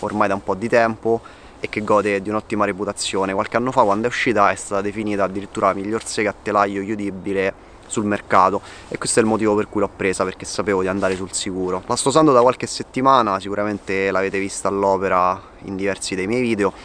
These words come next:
Oggi ve la mostro un po' più da vicino e vi racconto la mia esperienza d'uso nell'ultimo mese, sperando di accontentare tutti quelli che mi hanno fatto domande su questa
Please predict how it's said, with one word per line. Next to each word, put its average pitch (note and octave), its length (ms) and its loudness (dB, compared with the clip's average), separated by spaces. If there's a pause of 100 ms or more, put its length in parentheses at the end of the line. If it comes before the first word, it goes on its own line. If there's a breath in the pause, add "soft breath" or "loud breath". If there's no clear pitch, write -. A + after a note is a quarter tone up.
(280 loud breath)
Oggi B2 240 0
ve A2 80 4
la G#2 60 6
mostro G#2+ 440 0
un G#2+ 80 -2
po' C#3 120 -2
più - 120 -6
da A2+ 140 0
vicino C#3 640 0
e G2+ 480 2
vi G#2 80 -2
racconto F#2+ 800 -4 (340)
la A2+ 80 0
mia G#2+ 80 0
esperienza G2+ 520 -4
d'uso G2 440 -4 (140 loud breath)
nell'ultimo F#2+ 500 -6
mese, F2+ 260 -8
sperando G2 460 -2 (400 loud breath)
di - 80 -8
accontentare G2 840 0
tutti - 240 -8
quelli F#2+ 400 -2 (760 loud breath)
che - 120 -10
mi F#2+ 120 -2
hanno F#2+ 420 -2
fatto G#2+ 280 -2
domande F#2 540 0
su - 120 -18
questa - 420 -2